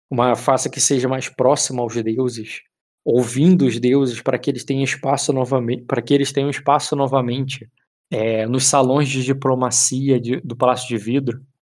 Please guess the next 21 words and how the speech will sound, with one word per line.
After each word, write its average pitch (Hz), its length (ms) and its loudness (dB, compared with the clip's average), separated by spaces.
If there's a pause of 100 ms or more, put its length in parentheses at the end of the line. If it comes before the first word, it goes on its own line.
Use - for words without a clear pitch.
É, 113 320 0
ele, 147 760 0 (140)
ele 139 200 4
vai, 135 280 2 (720)
é, 113 340 -2
vai 117 160 2
oferecer, 135 880 0 (360)
vai 113 120 2
pedir 139 240 -2
para 143 180 2
todos 156 440 0
os 156 100 -4
fiéis 131 420 2
do 120 120 -6
templo 123 520 -6 (420)
sacrifícios 143 920 0
em 127 80 -2
nome 127 500 -2
de 131 80 -8
sua 135 160 0
vitória, 123 560 0